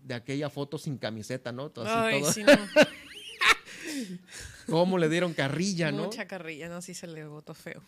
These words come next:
Speaker 1: <laughs> Sí, <laughs> eso, güey, y algunas otras cosas. Vayas a tomar la selfie el próximo veintitrés de octubre a las nueve de la mañana. Noroña en Baja California Sur, Zangos. Bueno, pues a ver cómo, cómo transcurre su,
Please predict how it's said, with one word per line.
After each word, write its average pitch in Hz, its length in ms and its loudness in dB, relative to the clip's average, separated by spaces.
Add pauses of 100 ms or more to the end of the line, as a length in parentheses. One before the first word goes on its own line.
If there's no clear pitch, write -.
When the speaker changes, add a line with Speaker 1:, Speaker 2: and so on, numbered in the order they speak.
Speaker 1:
<laughs> 139 280 -2
Sí, 156 440 0 (400)
<laughs> - 400 -16
eso, 240 380 6
güey, 190 160 6
y 180 60 8
algunas 185 420 6
otras 165 340 2
cosas. 107 500 -6
Vayas 135 260 0
a 139 40 0
tomar 151 240 0
la 165 100 2
selfie 202 360 4
el 160 80 0
próximo 160 400 0
veintitrés 139 500 0
de 131 60 0
octubre 170 680 4 (760)
a 117 80 0
las 123 200 0
nueve 143 280 0
de 127 100 2
la 113 100 0
mañana. 113 720 -2 (840)
Noroña 117 460 0
en 151 80 4
Baja 110 220 -6
California 113 520 -8
Sur, 110 340 -10
Zangos. 113 600 -8
Bueno, 127 380 0
pues 117 180 -8
a 113 60 -4
ver 135 200 0
cómo, 135 320 -4 (480)
cómo 208 220 4
transcurre 180 540 4
su, 208 460 2